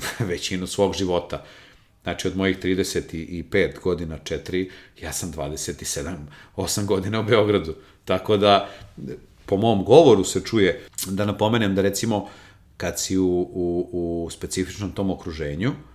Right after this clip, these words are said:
mi se šalimo, mi smo kao geto, promeni se sve, čak i način govora. Sad ti i ja, e, ovaj, govorimo na, na čistoj ekavici i, i, ovaj, e, meni je,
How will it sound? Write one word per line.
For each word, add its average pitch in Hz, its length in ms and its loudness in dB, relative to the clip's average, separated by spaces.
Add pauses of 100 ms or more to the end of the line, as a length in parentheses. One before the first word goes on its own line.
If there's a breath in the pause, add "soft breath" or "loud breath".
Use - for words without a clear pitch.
(500 soft breath)
mi 85 80 -6
se - 120 -6
šalimo, 80 360 -2
mi 78 100 -8
smo 78 180 -12
kao 80 220 -4
geto, 85 440 -4 (480 loud breath)
promeni 107 420 4
se - 180 -6
sve, - 360 0 (100)
čak - 220 -12
i 82 40 -10
način 90 300 -2
govora. 90 340 2 (360 soft breath)
Sad 82 360 -4
ti 90 100 -4
i 90 40 -2
ja, 85 240 0
e, 82 100 -6
ovaj, 87 880 -4
govorimo 87 480 -2
na, 87 260 -4
na 85 240 -8
čistoj 80 400 -4
ekavici 82 540 -4
i, 73 300 -8 (440 loud breath)
i, 80 180 -8
ovaj, 76 680 -6
e, 71 40 -10 (880)
meni 101 340 -2
je, 98 80 0